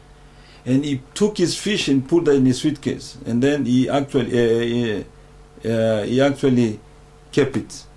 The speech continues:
secret. And the, the other man, the second man, was jumping. He said, "Oh, I had the biggest fish, I had the biggest fish." And then the man was saying,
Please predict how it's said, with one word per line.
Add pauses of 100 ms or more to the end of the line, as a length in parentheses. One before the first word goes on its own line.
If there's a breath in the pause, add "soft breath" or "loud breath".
secret. (680 soft breath)
And
the, (180)
the
other
man,
the
second
man,
was
jumping.
He
said,
"Oh,
I
had
the
biggest
fish,
I
had
the
biggest
fish."
And
then
the
man
was
saying,